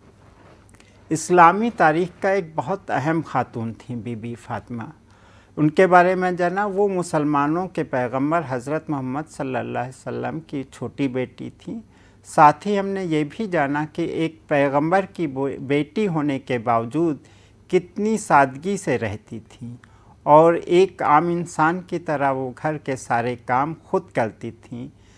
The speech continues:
साथ ही खुद कितनी भी तकलीफ़ या मुसीबत में हो, लेकिन दूसरों की खिदमत में कभी पीछे नहीं हटती थीं। इसके अलावा हमने इस सबक में ये भी सीखा कि अब से तकरीबन चौदह सौ साल पहले की ज़िंदगी कैसी थी,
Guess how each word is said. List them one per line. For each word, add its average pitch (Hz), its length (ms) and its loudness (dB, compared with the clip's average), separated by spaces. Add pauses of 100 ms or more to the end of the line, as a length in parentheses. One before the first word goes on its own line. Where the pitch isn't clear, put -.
(160)
साथ 139 300 6
ही 160 400 -2
खुद - 480 -2 (120)
कितनी 208 420 -4
भी 180 160 -2
तकलीफ़ 151 800 -6
या 131 120 -2
मुसीबत 151 640 -2
में 123 160 -2
हो, 107 280 -10 (520)
लेकिन 156 420 0
दूसरों 165 540 -2
की 151 240 -6
खिदमत 147 580 -6
में 151 280 -6 (480)
कभी 208 240 0
पीछे 185 500 -4
नहीं 120 340 -2
हटती 104 340 -12
थीं। 117 320 -14 (1160)
इसके 226 200 4
अलावा 214 280 10
हमने 214 320 2
इस 208 180 -4
सबक 196 380 0
में 208 120 -4
ये 175 180 0
भी 220 200 -4
सीखा 170 440 -2
कि 170 200 -4
अब 165 140 0
से 196 200 -4
तकरीबन 170 600 -2
चौदह 170 480 2
सौ 190 220 -2
साल 143 300 0
पहले 143 440 -2
की 165 180 -8
ज़िंदगी 139 460 -4
कैसी 143 540 0
थी, 190 460 -12